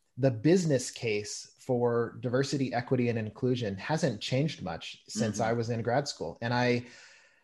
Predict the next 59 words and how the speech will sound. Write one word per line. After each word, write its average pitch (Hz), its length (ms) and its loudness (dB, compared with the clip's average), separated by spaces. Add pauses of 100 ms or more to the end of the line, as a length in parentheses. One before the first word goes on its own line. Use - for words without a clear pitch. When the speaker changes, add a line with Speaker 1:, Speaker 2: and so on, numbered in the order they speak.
(400)
Speaker 1:
a, - 120 -2
a 117 120 2
lot 135 320 8
of 151 80 8
the 147 80 12
reading 147 320 10
I 113 100 6
did 110 380 6
is 117 200 2
still 139 280 8
relevant 117 520 8
today. 104 560 4
You 131 100 6
know, 117 100 6
I, 120 140 8 (140)
I, 95 120 -2
one 143 400 8
of 139 180 10
the, 127 340 12 (520)
uh, 117 280 4
one 143 160 10
of 160 80 10
the 175 80 12
things 156 240 8
that 143 140 8
got 143 220 8
me 147 100 8
into 139 180 8
grad 127 300 6
school 104 320 4
back 113 240 2
when 127 80 6
I 120 80 6
was 110 120 2
in 110 60 0
college 131 320 8
was 110 200 0
reading 120 420 6
Men 131 180 8
and 139 140 10
Women 135 220 12
of 127 80 10
the 123 60 6
Corporation 131 640 6
by 113 120 6
Rosabeth 120 500 6
Moss 113 240 4
Kanter, 123 420 4
which 110 200 2
is 110 100 0
about 113 220 6
institutional 127 560 4
sexism 135 440 6
and 127 80 6
was 131 140 6
published 202 380 8
in 202 80 6
the 208 80 6
seventies. 302 760 6